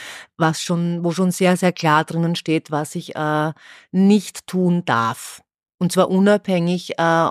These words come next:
ob ich jetzt einfach nur Hundehalter bin oder ob ich das professionell oder eben auch ehrenamtlich, äh, äh, ausübe, also mit Hunden arbeite.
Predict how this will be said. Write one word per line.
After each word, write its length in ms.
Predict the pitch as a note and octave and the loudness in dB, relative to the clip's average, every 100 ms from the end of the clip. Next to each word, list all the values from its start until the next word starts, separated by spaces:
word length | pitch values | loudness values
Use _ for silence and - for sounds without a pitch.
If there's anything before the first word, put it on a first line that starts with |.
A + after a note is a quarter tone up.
| _ | _
ob 260 | D#3+ D#3 F#3 | -4 -2 -6
ich 140 | D#3+ | -4
jetzt 180 | E3 - | -4 -4
einfach 240 | D3+ - | -6 -4
nur 160 | D#3+ D3+ | -4 0
Hundehalter 580 | F#3 A3 G#3 F3+ F3+ F#3+ | 4 4 4 0 0 -4
bin 320 | F3+ F3 F3+ | 0 2 2
oder 380 | - D3+ E3 - | 0 2 2 0
ob 160 | - | -4
ich 80 | D#3+ | -6
das 220 | D#3 D3+ | -6 -8
professionell 760 | - D3+ D#3+ - D#3 C#3 D#3 - | -6 -6 -4 -4 0 2 2 0
oder 400 | D#3 D#3 F3+ G3 | -2 2 2 2
eben 240 | - D#3 E3+ | 0 -4 -2
auch 160 | D#3 - | -4 -4
ehrenamtlich, 840 | D3+ D3+ E3 B2+ C3 - C3+ - - - - - - | 0 0 0 -2 -4 -6 -8 -8 -20 -18 -18 -10 0
äh, 20 | |
äh, 260 | C#3+ C#3+ C#3 - D3+ C#3+ C#3 - | 2 4 2 -2 0 2 0 -2
ausübe, 580 | C#3 C#3+ - F#3 E3 F#3 | -4 -4 -4 -4 2 2
also 160 | E3 | 2
mit 180 | E3 - | -6 -2
Hunden 400 | F3 E3 - F3 - E3 _ | -2 -2 -2 -2 -4 -16 _
arbeite. 840 | C3+ C3+ D#3 D3 D3+ D3 - G#3 | 0 2 0 0 0 0 2 0